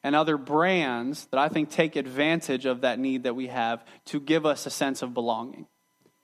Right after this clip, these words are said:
and identity. Even if we're buying those things with money that we don't have at a twenty percent interest rate,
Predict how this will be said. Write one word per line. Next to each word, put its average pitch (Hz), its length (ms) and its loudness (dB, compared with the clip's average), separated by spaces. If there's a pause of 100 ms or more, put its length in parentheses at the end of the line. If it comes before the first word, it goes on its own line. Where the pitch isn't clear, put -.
and 135 100 0
identity. 131 760 -2 (640)
Even 151 180 0
if 151 140 0
we're 135 80 0
buying 147 340 4
those 123 180 -2
things 123 300 -6
with 117 140 -10
money 139 220 0
that 127 140 -2
we 143 120 0
don't 131 180 0
have 139 240 2
at 117 80 -8
a 117 40 -10
twenty 147 260 -2
percent 139 340 -4
interest 143 460 -4
rate, 120 200 -4